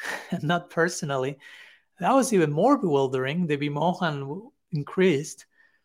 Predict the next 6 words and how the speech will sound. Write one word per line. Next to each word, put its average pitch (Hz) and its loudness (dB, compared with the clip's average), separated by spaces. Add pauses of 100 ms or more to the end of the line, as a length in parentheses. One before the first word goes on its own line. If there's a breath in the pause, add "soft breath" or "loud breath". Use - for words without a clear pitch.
(680)
But 165 0
now 175 6 (200)
to, 170 -4 (200)
to 180 0
have 180 4 (100)
him, 185 0